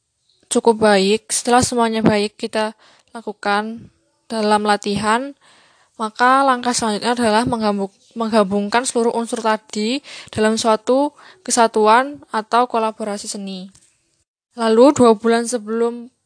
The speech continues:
melaksanakan pertunjukan, itu mulai membuat keputusan tentang latar dan properti panggung yang sesuai dengan tema yang telah ditentukan. Jadi, biar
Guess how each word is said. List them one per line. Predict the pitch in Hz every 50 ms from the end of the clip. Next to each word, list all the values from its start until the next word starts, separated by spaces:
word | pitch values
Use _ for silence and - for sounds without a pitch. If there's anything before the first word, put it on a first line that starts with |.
| _ _ _ _ _ _ _ _ _ _ _ _ _ _ 240
melaksanakan | 240 240 240 240 240 - 254 233 233 233 226 247 233 214
pertunjukan, | 214 226 233 220 214 220 - - 208 208 214 233 254 262 - _ _ _ _ _ _ _ _ _ _ _ _ _ _ _ _ _ _ _ _ _ _ _ _ _ _ _ _ _ _ _ _ -
itu | 247 - - 294 311
mulai | 302 285 277 269 262 277 294 302
membuat | 294 277 269 254 226 226 240 247
keputusan | - 254 - - 233 240 226 - 262 269
tentang | 254 247 247 240
latar | 240 233 220 - 247
dan | - - 247
properti | 220 220 240 214 220 226 220 - 226 220
panggung | - 220 214 214 214 202 190 196 196 190 185 190 - _ _ _ - - _ _ _
yang | 240 247
sesuai | 240 - - 247 233 240
dengan | 220 214 214
tema | 208 220 214 220 220
yang | 214 214
telah | 220 220 226
ditentukan. | 226 - 214 202 196 196 - - 208 214
Jadi, | 214 214 208 226
biar | 233 233 233 220